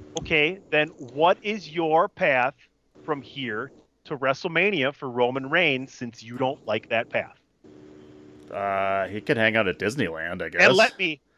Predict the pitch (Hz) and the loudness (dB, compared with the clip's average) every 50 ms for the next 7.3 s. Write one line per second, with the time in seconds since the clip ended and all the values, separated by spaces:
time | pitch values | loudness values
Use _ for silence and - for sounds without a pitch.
0 | _ _ _ _ _ - 156 151 147 165 190 220 - - 156 147 147 165 - - | _ _ _ _ _ -10 -10 -6 0 2 2 0 0 -4 -12 -12 -12 -14 -16 -16
1 | 143 131 127 135 139 143 - - 160 _ _ _ _ _ _ _ _ _ _ _ | -18 -14 -10 -6 -8 -8 -8 -10 -20 _ _ _ _ _ _ _ _ _ _ _
2 | _ _ _ _ - 160 151 - - - - - - - - - _ _ - - | _ _ _ _ -12 -12 -12 -12 -14 -14 -14 -14 -14 -16 -20 -20 _ _ -20 -20
3 | - - - - - - - - - - - - - _ - - - - - - | -20 -20 -20 -20 -20 -20 -20 -20 -20 -20 -20 -20 -20 _ -20 -20 -20 -20 -20 -20
4 | - - - - - - 165 - 165 151 156 170 175 - 165 151 165 156 165 165 | -20 -20 -20 -20 -18 -16 -12 -8 -6 -6 -6 -6 -8 -10 -12 -12 -10 -8 -6 -4
5 | 160 160 165 165 165 175 170 170 160 - - 156 143 131 131 - 139 123 123 120 | -2 0 0 0 0 0 0 -2 -2 -4 -4 -4 -4 -4 -6 -6 -6 -6 -4 -4
6 | 113 110 110 - - 160 143 139 - 151 135 131 131 131 - 123 107 - 117 110 | -4 -4 -4 -2 0 2 2 2 0 -2 0 0 0 0 -2 -6 -10 -8 -6 -4
7 | 107 92 - - - - | -4 -6 -6 -8 -18 -20